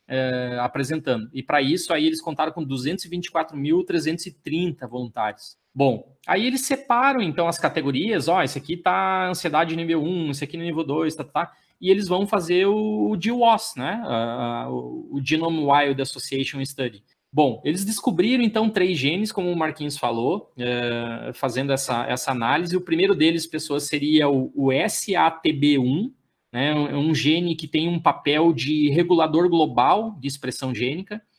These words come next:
Então, ele é o carinha que ele, ele faz os genes, de maneira geral, serem expressos ou não expressos. Ele tá no cromossomo três da espécie humana.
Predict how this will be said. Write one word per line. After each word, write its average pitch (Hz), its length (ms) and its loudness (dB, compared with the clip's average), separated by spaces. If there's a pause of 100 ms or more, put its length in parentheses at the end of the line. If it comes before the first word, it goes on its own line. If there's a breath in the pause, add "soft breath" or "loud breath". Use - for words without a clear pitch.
(120)
Então, 151 420 -2
ele 160 220 2
é 165 100 6
o 208 100 6
carinha 180 540 2
que 180 140 -4
ele, 165 420 -2
ele 151 140 0
faz 170 640 4
os 135 260 -4
genes, 151 340 -2
de 147 80 -6
maneira 151 260 -2
geral, 143 500 2
serem 139 560 -4
expressos 156 640 -4
ou 143 120 -2
não 139 140 0
expressos. 131 640 -4
Ele 123 160 -12
tá 143 140 0
no 139 80 -2
cromossomo 147 440 -2
três 156 320 2
da 143 80 0
espécie 135 320 -6
humana. 131 320 -6